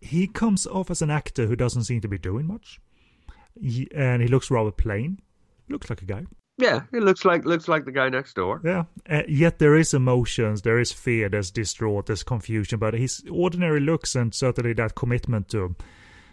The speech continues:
Speaker 1: internalize things and f-, finding out what it means, and it will reach an emotional crescendo, yes, but it serves the character a lot better that, um, you're cl-, and, and maybe this is because I'm new, uh, the experience with the actor is new, but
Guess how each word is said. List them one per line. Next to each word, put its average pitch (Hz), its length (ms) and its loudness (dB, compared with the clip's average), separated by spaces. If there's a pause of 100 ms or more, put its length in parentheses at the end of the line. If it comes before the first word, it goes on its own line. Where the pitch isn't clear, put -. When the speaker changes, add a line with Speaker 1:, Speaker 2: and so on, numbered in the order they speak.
(160)
Speaker 1:
internalize 120 600 2
things 110 300 -2
and 101 220 -4
f-, - 140 -20 (240)
finding 113 320 -2
out 104 160 0
what 107 140 2
it 101 100 -6
means, 107 260 -2
and 98 240 -4 (280)
it 147 140 -8 (240)
will 120 400 0
reach 104 260 0
an 110 100 0
emotional 101 460 -2
crescendo, 104 420 -4
yes, 117 260 0
but 113 180 -4 (540)
it 139 200 -2
serves 175 320 2
the 165 80 -4
character 139 340 4
a 120 40 4
lot 123 220 2
better 117 260 0
that, 104 360 -4
um, 104 440 -2 (800)
you're 113 440 0 (100)
cl-, 131 260 -4
and, 143 160 2
and 156 100 2
maybe 165 240 2
this 131 220 4
is 117 240 -2
because 110 280 -2
I'm 98 360 -4
new, 95 300 -4 (240)
uh, 143 400 -6
the 117 100 -2
experience 113 420 -2
with 110 120 -4
the 117 80 -2
actor 104 240 -6
is 95 120 -6
new, 104 200 0
but 104 160 -2